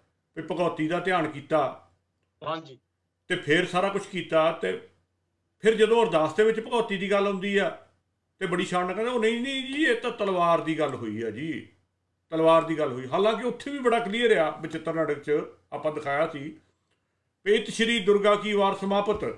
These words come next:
Speaker 1: ਇਹ ਤੋਂ ਕਲੀਅਰ ਹੋਰ ਕੀ ਹੋਣਾ? ਸ਼ੁਰੂ ਹੋਈ ਆ ਚੰਡੀ ਕੀ ਵਾਰ, ਅੱਗੇ ਨਾ ਆ ਗਿਆ ਭਗੌਤੀ, ਤੇ ਖਤਮ ਹੋ ਰਹੀ ਆ "ਇਤ ਸ਼੍ਰੀ ਦੁਰਗਾ ਕੀ ਵਾਰ ਸਮਾਪਤ।" ਗੱਲ ਕਲੀਅਰ ਆ, ਚੰਡੀ, ਭਗੌਤੀ, ਸ਼ਿਵਾ, ਦੁਰਗਾ,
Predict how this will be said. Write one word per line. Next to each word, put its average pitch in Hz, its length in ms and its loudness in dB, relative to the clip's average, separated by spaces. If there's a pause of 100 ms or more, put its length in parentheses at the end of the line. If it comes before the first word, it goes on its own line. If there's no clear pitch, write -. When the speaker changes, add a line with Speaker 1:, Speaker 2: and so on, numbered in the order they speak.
(540)
Speaker 1:
ਇਹ 180 80 -4
ਤੋਂ 220 140 -2
ਕਲੀਅਰ 247 200 4
ਹੋਰ 226 220 8
ਕੀ 247 100 0
ਹੋਣਾ? 214 360 6 (1200)
ਸ਼ੁਰੂ 220 200 6
ਹੋਈ 220 180 8
ਆ 226 60 10
ਚੰਡੀ 202 260 0
ਕੀ 202 120 2
ਵਾਰ, 185 380 6 (1080)
ਅੱਗੇ 175 200 4
ਨਾ 185 220 6
ਆ 190 80 4
ਗਿਆ 196 160 6
ਭਗੌਤੀ, 175 720 0 (520)
ਤੇ 226 80 2
ਖਤਮ 233 280 2
ਹੋ 233 120 6
ਰਹੀ 240 140 4
ਆ 247 180 2 (140)
"ਇਤ 226 180 2
ਸ਼੍ਰੀ 240 240 2
ਦੁਰਗਾ 226 320 2
ਕੀ 247 140 0
ਵਾਰ 240 180 4
ਸਮਾਪਤ।" 233 440 -2 (920)
ਗੱਲ 214 160 4
ਕਲੀਅਰ 262 320 2
ਆ, - 340 0
ਚੰਡੀ, 208 300 4
ਭਗੌਤੀ, 208 580 2
ਸ਼ਿਵਾ, 214 680 4
ਦੁਰਗਾ, 208 680 4